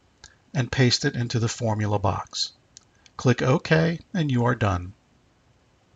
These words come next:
Most of the gauges in D C S aircraft modules use linear values,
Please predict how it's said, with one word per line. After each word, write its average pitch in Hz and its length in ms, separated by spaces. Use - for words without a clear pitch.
Most 190 320
of 196 100
the 147 80
gauges 120 500
in 135 120
D 127 160
C 123 240
S 117 160
aircraft 117 480
modules 104 580
use 123 300
linear 113 380
values, 101 640